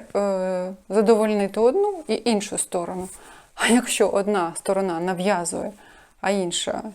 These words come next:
типа, за мовчазною згодою, ну, це вже,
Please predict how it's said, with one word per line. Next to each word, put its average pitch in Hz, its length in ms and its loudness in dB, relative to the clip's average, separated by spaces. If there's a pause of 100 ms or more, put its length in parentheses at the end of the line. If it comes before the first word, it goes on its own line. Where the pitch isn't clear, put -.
типа, - 420 -4
за 190 140 0
мовчазною 196 640 0
згодою, 208 600 0
ну, 277 180 0
це 269 260 4
вже, 240 300 4